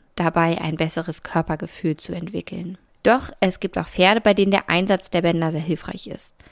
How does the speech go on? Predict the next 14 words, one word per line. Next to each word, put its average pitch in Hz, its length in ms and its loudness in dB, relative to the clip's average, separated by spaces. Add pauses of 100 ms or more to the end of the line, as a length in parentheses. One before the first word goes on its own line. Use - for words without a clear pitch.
(120)
Beispielsweise 196 800 2
hab 165 220 -6
ich 240 340 -2
Körperbänder 214 520 0
mal 196 160 -2
mit 190 200 -2
einem 175 200 -4
großen 196 400 -4
Effekt 196 300 -2
bei 180 80 0
einer 170 220 -2
halbblinden 170 400 -2
Stute - 420 -2
eingesetzt. - 760 -10